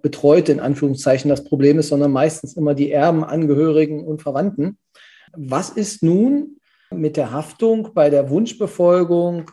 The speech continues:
äh, mit Blick auf die Angehörigen? Also teilweise haben wir das jetzt schon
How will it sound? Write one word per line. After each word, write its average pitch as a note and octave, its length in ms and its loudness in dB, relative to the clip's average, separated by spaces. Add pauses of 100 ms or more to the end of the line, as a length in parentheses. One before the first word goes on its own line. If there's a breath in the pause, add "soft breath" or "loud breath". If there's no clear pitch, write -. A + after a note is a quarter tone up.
äh, D3+ 260 2
mit D3+ 300 -6
Blick D#3 380 -2
auf D#3 440 0
die E3+ 160 -6
Angehörigen? C3+ 680 0
Also B2+ 160 -6
teilweise C#3 420 -2
haben D3 140 -6
wir D3+ 80 -6
das C#3 160 -12
jetzt D3+ 140 -18
schon D3+ 340 -2